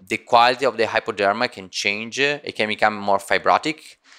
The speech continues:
So in, uh, when become fibrotic, it become more rigid, it, it doesn't adapt anymore to the increase or decrease amount of fat. So this is typical when you have, uh, like, a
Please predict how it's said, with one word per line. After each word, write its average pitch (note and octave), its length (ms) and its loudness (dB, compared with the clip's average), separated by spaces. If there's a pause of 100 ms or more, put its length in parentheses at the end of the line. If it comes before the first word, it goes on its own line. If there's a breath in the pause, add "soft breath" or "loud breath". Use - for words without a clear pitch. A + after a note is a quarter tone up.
(120 soft breath)
So F#2 540 4
in, G#2 420 -4
uh, G2 160 0
when A2+ 380 0
become A2 300 -2
fibrotic, A2 920 2
it A#2+ 140 2
become G2+ 280 -2
more G2 180 -2
rigid, B2 440 2
it, G#2 200 4
it G2 160 -4
doesn't G#2 340 2
adapt F#2+ 640 0
anymore G#2 600 0
to A2 140 -10
the F2+ 80 -8
increase G2+ 320 -2
or G#2 60 2
decrease F#2+ 300 -4
amount F#2 360 2
of F2+ 140 -6
fat. - 340 -2 (680 loud breath)
So A#2 420 4
this B2+ 220 -4
is D3 220 -6
typical D3+ 1000 2 (160)
when G#2+ 320 -4
you G2+ 140 -2
have, G2 180 4
uh, G2 80 2
like, F#2+ 220 -2
a F2+ 280 -2